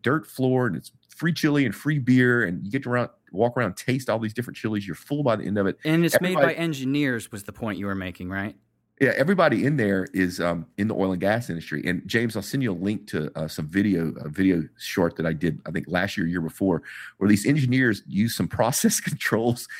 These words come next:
Speaker 1: and they built this automated chili machine. So you would walk by, press a button, and, and it would robotically dispense your chili in a cup and hand it to you. I mean, it's just crazy, but it's, it's, you know, it's a great time. It's, it's good. It's, um,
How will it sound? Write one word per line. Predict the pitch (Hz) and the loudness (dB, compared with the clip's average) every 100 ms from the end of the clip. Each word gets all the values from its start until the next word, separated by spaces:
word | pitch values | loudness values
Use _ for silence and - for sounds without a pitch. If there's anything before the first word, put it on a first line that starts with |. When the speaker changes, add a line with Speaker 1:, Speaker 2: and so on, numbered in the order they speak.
| - | -14
Speaker 1:
and | - | -4
they | - | -2
built | - 143 185 | 0 -2 -2
this | 123 - _ - | -6 -10 _ -2
automated | 110 160 165 151 110 - | 2 2 2 0 0 -2
chili | - - 208 98 95 | -2 2 2 2 0
machine. | 98 - 101 92 - - - | -2 2 2 2 -2 -12 -6
So | - | 2
you | 123 | 4
would | 120 | 4
walk | 107 120 170 - | 4 2 2 2
by, | 127 117 107 98 - | 2 4 2 -2 -2
press | - - | -2 0
a | 110 | -2
button, | 92 113 98 90 - - - - | 0 0 0 -4 -10 -20 -16 -4
and, | 95 95 - | -4 -2 -2
and | 95 | 0
it | 98 | 2
would | 98 | 0
robotically | 85 104 95 107 139 143 123 98 | 2 0 2 0 0 -2 -4 -4
dispense | 95 - 131 - | -6 -6 -6 -6
your | |
chili | 92 - 123 | -8 -4 -2
in | 101 | -2
a | |
cup | - - | -4 -6
and | 92 | -6
hand | 90 113 | -4 -2
it | 151 - | -2 -4
to | |
you. | 80 76 | -4 -2
I | |
mean, | 107 | 0
it's | 117 | 2
just | 143 143 - - - | 0 -2 -14 -20 -10
crazy, | - 135 143 98 | -2 -2 -2 -4
but | 113 | -4
it's, | 117 | -4
it's, | - 123 - - - - | -2 -4 -6 -20 -16 -2
you | 120 | 0
know, | 110 - - | 0 -4 -14
it's | - - | -14 -6
a | 107 | -6
great | 95 147 165 | 0 -2 -2
time. | - 131 120 | -4 -2 -2
It's, | 113 - - | -6 -14 -20
it's | - | -20
good. | - 135 143 131 - | -6 0 0 -2 -10
It's, | 90 - | -10 -6
um, | 101 92 | -6 -6